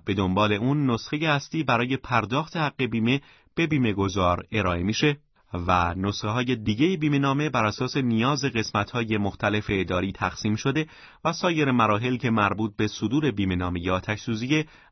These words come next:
انجام می‌شه. در ادامه، فرایند لازم برای صدور بیمه نامه‌های آتش سوزی صنعتی، غیر صنعتی و منازل مسکونی رو به طور جداگانه مرور می‌کنیم. بیمه نامه‌های آتش سوزی صنعتی.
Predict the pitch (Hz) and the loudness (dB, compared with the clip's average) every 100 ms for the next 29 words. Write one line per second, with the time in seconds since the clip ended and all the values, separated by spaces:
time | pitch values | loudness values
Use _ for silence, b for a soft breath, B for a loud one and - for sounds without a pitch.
0 | - 110 101 104 98 73 - - - - | -2 0 2 2 0 -2 -8 -10 -10 -14
1 | _ _ _ _ _ b b 156 180 170 | _ _ _ _ _ b b 0 0 0
2 | 131 110 95 92 113 139 - 117 110 127 | 0 2 2 2 0 0 0 0 0 -2
3 | 135 127 117 110 165 175 131 127 139 - | -2 0 0 0 -2 0 0 0 -4 -2
4 | 123 131 131 92 95 92 92 95 107 127 | -2 0 0 0 -2 0 0 0 -2 -2
5 | 107 92 - 101 - 98 101 101 92 95 | 0 -2 -2 -8 -4 -6 -4 -4 -2 0
6 | 87 85 127 160 160 B B - 131 170 | -2 -2 -2 -2 -6 B B -2 -2 0
7 | 156 143 123 123 147 160 B B B 101 | 0 2 2 0 -4 -6 B B B 0
8 | 151 175 143 120 117 107 101 95 - 101 | 2 2 0 2 0 2 0 -2 -4 -2
9 | 147 135 117 101 - 95 92 92 90 90 | 0 0 0 -2 -2 -2 -2 -2 -2 -2
10 | 87 90 90 b b 117 117 101 80 78 | -2 -2 -6 b b 0 2 0 -2 -4
11 | 85 73 _ _ _ _ _ _ _ _ | -4 -6 _ _ _ _ _ _ _ _
12 | _ _ - B B B B _ 120 123 | _ _ -20 B B B B _ 4 4
13 | 131 139 139 151 185 165 127 120 107 104 | 6 4 2 0 0 0 0 0 -2 -2
14 | 90 92 95 - 101 90 - | -2 0 0 2 0 0 -4